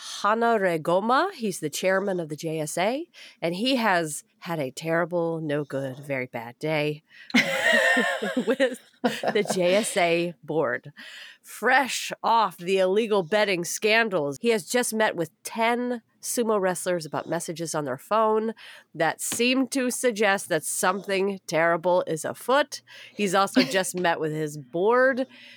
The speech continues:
His sponsors are pulling out of the tournament, and he is announcing that the J S A will get to the bottom of some very disturbing news,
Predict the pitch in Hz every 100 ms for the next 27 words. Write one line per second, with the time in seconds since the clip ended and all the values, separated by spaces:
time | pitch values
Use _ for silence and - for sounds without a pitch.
0 | - - 147 131 - - - 190 247 226
1 | 247 254 262 247 - 139 123 123 240 254
2 | 247 240 220 175 165 - 269 269 269 262
3 | 262 - - - _ - 165 175 175 196
4 | 247 240 208 175 190 208 - 208 190 185
5 | 175 160 151 - 143 139 - 190 202 196
6 | 190 - 170 160 139 160 220 226 220 220
7 | 180 165 196 - _ - 196 156 143 165
8 | 180 175 170 165 - - - - 143 -
9 | 127 120 131 143 170 175 175 151 160 -
10 | 147 143 147 147 185 185 180 175